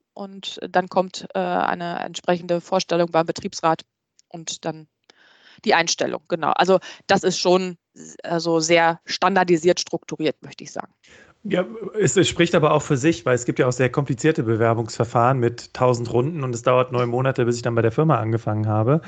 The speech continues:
Speaker 2: Ähm, was ich ganz interessant fand, das würde ich gerne noch mal hervorheben, du hast
Speaker 1: Mhm.
Speaker 2: gerade gesagt, mit den Teams. Das heißt, da sitzt nicht nur die Fachbereichsverantwortliche oder der Fachbereichsverantwortliche, sondern noch jemand aus der Gruppe mit den Terminen dabei?
Speaker 1: Also wir versuchen das dann, ähm,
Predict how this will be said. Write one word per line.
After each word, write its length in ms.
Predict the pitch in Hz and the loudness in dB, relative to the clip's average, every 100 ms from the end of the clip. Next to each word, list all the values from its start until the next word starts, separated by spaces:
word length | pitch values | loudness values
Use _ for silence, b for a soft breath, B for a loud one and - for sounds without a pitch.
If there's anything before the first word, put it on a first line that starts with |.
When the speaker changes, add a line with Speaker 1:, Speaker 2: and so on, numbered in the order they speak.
| B B B - | B B B 0
Speaker 2:
Ähm, 320 | 135 139 139 | 2 4 4
was 160 | 147 190 | 0 0
ich 80 | |
ganz 160 | 180 165 | -2 -2
interessant 380 | 160 147 180 190 | -2 0 0 0
fand, 60 | |
das 120 | 165 175 | 0 -2
würde 100 | 160 | -4
ich 80 | |
gerne 220 | - 156 160 | -2 0 -2
noch 80 | |
mal 140 | 156 147 | -2 -2
hervorheben, 420 | 143 156 165 165 | -2 -2 -2 0
du 80 | 156 | -2
hast 120 | 160 | -2
Speaker 1:
Mhm. 40 | |
Speaker 2:
gerade 200 | 196 151 | -2 -2
gesagt, 300 | 143 151 147 | -2 -4 -2
mit 160 | 151 151 | -4 -2
den 220 | 139 135 | -4 -6
Teams. 540 | - 202 196 135 107 - | -6 -2 0 0 -2 -6
Das 160 | 107 | 0
heißt, 180 | 143 143 | 2 2
da 40 | |
sitzt 300 | 135 156 - | 0 0 -2
nicht 180 | 190 180 | -4 -2
nur 240 | 165 160 147 | 0 2 2
die 100 | 135 | 2
Fachbereichsverantwortliche 1200 | 160 - 147 143 147 - 147 143 - 139 135 139 | -2 0 2 2 0 -2 -4 -4 -2 -2 -2 -6
oder 120 | 127 | -4
der 80 | 123 | -4
Fachbereichsverantwortliche, 800 | 147 143 - 143 143 151 139 131 | -4 -4 0 0 0 -4 -2 -2
sondern 360 | 123 123 139 - | 0 0 -2 -6
noch 100 | 131 | -6
jemand 320 | - 127 127 | 0 2 2
aus 140 | 127 123 | 0 0
der 120 | 117 | -2
Gruppe 360 | - - - 196 | -2 -8 -4 -2
mit 200 | 185 233 | -2 -4
den 220 | 196 - _ - | -6 -8 _ -4
Terminen 280 | 180 175 180 | 2 2 2
dabei? 380 | 170 170 202 - b b b b b - | 0 -2 -4 -8 b b b b b 2
Speaker 1:
Also 200 | 202 202 | 4 4
wir 100 | 208 | 4
versuchen 380 | 208 208 269 | 2 0 0
das 160 | 233 233 | 0 2
dann, 300 | 220 214 214 | 0 -2 0
ähm, 400 | 208 208 208 208 | 2 2 -2 -12